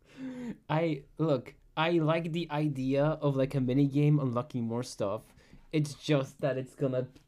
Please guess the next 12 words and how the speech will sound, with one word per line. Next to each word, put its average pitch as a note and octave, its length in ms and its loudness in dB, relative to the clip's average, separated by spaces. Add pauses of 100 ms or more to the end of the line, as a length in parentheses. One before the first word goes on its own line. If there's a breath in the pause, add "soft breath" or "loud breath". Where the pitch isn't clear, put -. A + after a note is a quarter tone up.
(340)
I D#3+ 140 -2
know F3 240 4
it's D3 160 4
gonna C3 220 2
tie B2+ 200 -2
back A#2 300 -2
to - 80 -6
F-, - 520 -12
Final C#3 280 0
Fantasy A#2 380 -4
fifteen. A#2 560 -6 (600 soft breath)
Uh, C#3 200 4